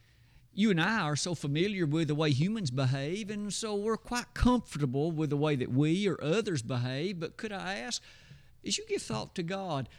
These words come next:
what kinds of things describe His behavior? Does God become angry? Sure He does. Do you recall the text of Numbers eleven, verses one and following, when His anger is detailed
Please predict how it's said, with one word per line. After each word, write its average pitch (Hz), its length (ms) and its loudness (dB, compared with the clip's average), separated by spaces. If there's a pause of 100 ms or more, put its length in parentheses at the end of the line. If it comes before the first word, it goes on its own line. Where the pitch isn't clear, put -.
(480)
what - 220 -12
kinds 240 260 0
of 180 100 0
things 185 380 0
describe 160 460 -2
His 185 180 -4
behavior? 104 680 -8 (540)
Does 196 160 6
God 233 280 4
become 226 300 -2
angry? 208 600 0 (960)
Sure 120 300 0
He 202 80 2
does. 143 720 0 (260)
Do 131 60 6
you 143 80 10
recall 151 400 2
the 156 80 0
text 151 480 -2
of 131 80 0
Numbers 151 340 0
eleven, 160 680 2
verses 151 320 4
one 170 240 0
and 156 100 -2
following, 196 520 0
when 185 180 -2
His 185 240 0
anger 190 480 0
is 160 120 4
detailed 196 840 2